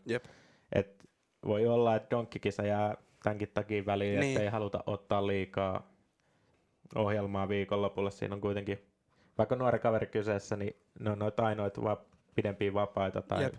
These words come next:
Speaker 2: semmosia,
Speaker 1: Kesken
Speaker 2: mitä
Speaker 1: kauden, niin.
Speaker 2: on kesken kauden. Mut mikä olisi sit semmonen, jos vähän puhutaan, et ketä siellä haluttais nyt nähdä, jos neljä nimeä pitäisi sanoa?
Speaker 1: No, tietenkin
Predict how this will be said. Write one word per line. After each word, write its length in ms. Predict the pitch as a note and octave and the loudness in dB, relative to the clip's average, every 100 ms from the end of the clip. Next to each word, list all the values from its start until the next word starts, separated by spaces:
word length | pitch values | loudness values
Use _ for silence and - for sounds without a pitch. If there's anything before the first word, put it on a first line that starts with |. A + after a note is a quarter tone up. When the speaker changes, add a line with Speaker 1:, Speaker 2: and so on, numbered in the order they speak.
| - - | -14 -4
Speaker 2:
semmosia, 400 | G2+ G2+ G2 G2+ | -2 -2 -2 0
Speaker 1:
Kesken 160 | G2 | 0
Speaker 2:
mitä 100 | G2+ | -2
Speaker 1:
kauden, 280 | B2 B2 B2 | -2 -2 -6
niin. 180 | C#3 C3 - - - _ - | -10 -10 -18 -20 -20 _ -4
Speaker 2:
on 120 | G2 | 0
kesken 360 | G2+ G2 A2 G2+ | 0 -2 -6 -2
kauden. 300 | G2+ G2+ G2+ - _ - - - | 0 0 -2 -10 _ -20 -20 -4
Mut 140 | A2+ C3 | -4 -2
mikä 200 | D3+ D3 | 0 0
olisi 140 | - | 0
sit 140 | C3 | -4
semmonen, 420 | - A#2 A#2 A2+ - _ _ _ _ _ - | -2 -2 -2 -2 -4 _ _ _ _ _ -4
jos 180 | A#2+ A2 | -2 2
vähän 180 | A#2+ A2 | 2 2
puhutaan, 520 | - G2+ G2+ G2+ G2 - _ _ - - _ | 0 -2 0 0 0 -4 _ _ -20 -20 _
et 120 | A#2+ - - _ _ _ _ - | -4 -4 -12 _ _ _ _ 0
ketä 240 | C3 B2 | 2 2
siellä 220 | A2 G2+ | 0 0
haluttais 540 | G2+ G2 - G2 G2 - - | 0 -4 -4 -4 -4 -8 -8
nyt 220 | G2 - | -6 -2
nähdä, 300 | G#2 G2 G2+ - - - | -2 -2 -6 -12 -8 -2
jos 280 | A2+ - - _ - | -2 -2 -14 _ -6
neljä 360 | B2 B2 A2 G#2 | 0 2 2 0
nimeä 300 | G2+ G2+ F#2+ | 0 -2 -2
pitäisi 300 | G2 G2 - | -4 -4 -2
sanoa? 340 | G#2 G2+ G2 - _ _ _ _ _ _ _ _ _ _ _ _ - | 0 0 -6 -12 _ _ _ _ _ _ _ _ _ _ _ _ 0
Speaker 1:
No, 160 | D#3 C3+ G3+ - - - - | 2 2 -2 -20 -20 -4 2
tietenkin 520 | C3+ C3 A2+ - | 2 2 -2 -2